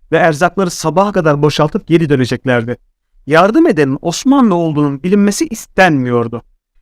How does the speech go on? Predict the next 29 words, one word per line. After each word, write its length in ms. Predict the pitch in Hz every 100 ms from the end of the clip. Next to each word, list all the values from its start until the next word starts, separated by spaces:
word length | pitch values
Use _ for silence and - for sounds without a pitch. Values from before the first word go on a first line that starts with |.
| _
Gece 220 | 156 170
yarısı 300 | 302 269 -
sadece 480 | 143 285 302 240 220
iki 300 | - 208 254
gemi 200 | 185 151
yüklerini 400 | 139 143 139 131
boşaltabildi. 640 | 131 - 120 123 120 110 113 _ _ _ _ -
Üçüncü 340 | - 233 262
gemi 240 | 254 262
için 180 | 254 -
ise 360 | 269 254 247 247 -
sabah 300 | - 180 165
olması 340 | 139 123 -
beklendi. 460 | 123 120 120 117 110 _ _ _ _ _ _ -
Gün 180 | 262
ağardığında 640 | 302 202 208 208 220 226 233
Osmanlı 560 | 202 - 254 285 226
bandıralı 440 | 190 185 180 196 190
bir 100 | 208
erzak 380 | 180 175 247 -
gemisini 440 | 170 156 156 151
limanda 320 | 165 185 202
gören 340 | 226 185 147 139
Drogheda'lılar 800 | 170 180 185 170 160 196 233 - _ _ _
kendilerine 580 | 156 147 165 170 175 196
yapılan 520 | 185 - 156 147 147
bu 80 | 202
yardımları 500 | 185 147 143 147 190
unutmadılar. 760 | 185 170 170 135 127 123 120